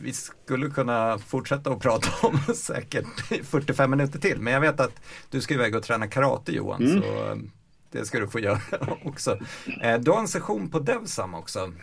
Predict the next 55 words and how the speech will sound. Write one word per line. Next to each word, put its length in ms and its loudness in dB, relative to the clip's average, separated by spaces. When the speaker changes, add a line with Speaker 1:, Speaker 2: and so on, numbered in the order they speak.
Speaker 2:
Ja, 320 6
Speaker 1:
Eh, 40 2
Speaker 2:
min 80 -4
Speaker 1:
visst 100 4
är 40 -2
Speaker 2:
kollega 240 4
Speaker 1:
det 100 0
så? 60 -6
Speaker 2:
Sebastian 460 -2
Olsson 420 0
har 140 2
en 80 -4
session 340 -2
på 100 2
Devsam. 480 2
Speaker 1:
Ah, 100 4
Speaker 2:
Men 100 8
jag 140 6
ska 140 4
Speaker 1:
okej. 100 2
Speaker 2:
komplettera 540 4
honom 280 2
lite 220 -4
där 200 4
och 300 -2
skjuta 240 2
in 100 2
lite 240 0
välvalda 540 2
frågor, 260 0
tänkte 300 -6
jag. 120 0
Eh, 80 4
och 80 2
där 100 6
kommer 160 6
vi 40 2
prata 240 2
lite 180 2
om 120 4
det 60 0
här 160 4
med, 360 0
eh, 120 2
dependency 580 2
checking 400 -2
faktiskt, 260 -8
och 120 0
hur 100 4
man 180 4
förhåller 280 2
sig 180 -2
till 140 -4
tredjepartskomponenter 1160 4
och, 80 2